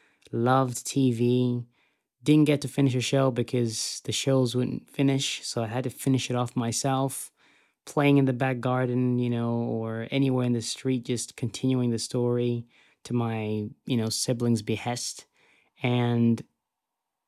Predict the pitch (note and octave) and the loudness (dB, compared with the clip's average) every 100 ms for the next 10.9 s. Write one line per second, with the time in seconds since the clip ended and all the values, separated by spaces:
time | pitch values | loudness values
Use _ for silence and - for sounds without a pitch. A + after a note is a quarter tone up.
0 | _ _ _ _ _ _ _ _ _ A#2+ | _ _ _ _ _ _ _ _ _ -6
1 | A#2+ - - C#3+ C3+ - B2+ A#2+ A#2+ B2 | -4 -2 -4 -2 -2 0 0 2 2 2
2 | A#2+ A#2+ A#2+ - - A#2+ B2+ C#3 - - | 2 2 0 -6 -4 -2 -2 -6 -12 -14
3 | _ _ _ _ _ _ _ _ - A#2 | _ _ _ _ _ _ _ _ -8 -6
4 | A2 A2+ A#2 A#2+ - C3 - C#3+ C#3+ D3 | -2 0 0 -2 -4 -2 0 0 0 -4
5 | _ _ - A#2+ A#2 A#2+ B2+ B2 - - | _ _ -6 -2 0 2 0 0 -2 0
6 | C3 - A#2+ A2 A#2 A#2+ B2 B2 A#2+ A#2 | 0 0 -2 0 0 0 2 2 2 0
7 | - A2+ G#2+ G#2+ - _ _ _ _ _ | -2 -2 0 -2 -8 _ _ _ _ _
8 | _ B2 B2+ C3 C3 - B2+ A#2+ - C3 | _ 4 6 6 2 -2 -4 -2 2 2
9 | A#2+ A#2+ A#2 G#2 - A#2 A#2+ - - - | 2 2 0 0 -4 -4 -4 -8 -14 -6
10 | B2+ B2+ B2 A2+ G2+ A2+ - - - | -4 -4 -2 -4 -4 -4 -4 -8 -14